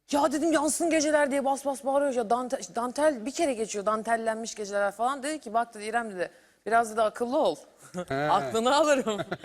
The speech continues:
Speaker 1: <laughs> Değişik bir isim yani. Ve hani ne çıkacağı belli değil dantelden.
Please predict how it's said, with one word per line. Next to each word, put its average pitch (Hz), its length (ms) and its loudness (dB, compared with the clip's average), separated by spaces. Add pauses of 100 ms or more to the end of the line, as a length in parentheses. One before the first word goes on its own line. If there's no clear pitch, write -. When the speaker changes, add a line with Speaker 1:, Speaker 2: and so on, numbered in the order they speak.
(300)
Speaker 1:
<laughs> - 540 -20
Değişik 269 520 4
bir 554 120 6
isim 269 220 2
yani. 175 400 0
Ve 262 220 4
hani 233 300 0 (360)
ne 247 160 2
çıkacağı 285 500 2
belli 269 280 4
değil 254 200 2
dantelden. 165 600 2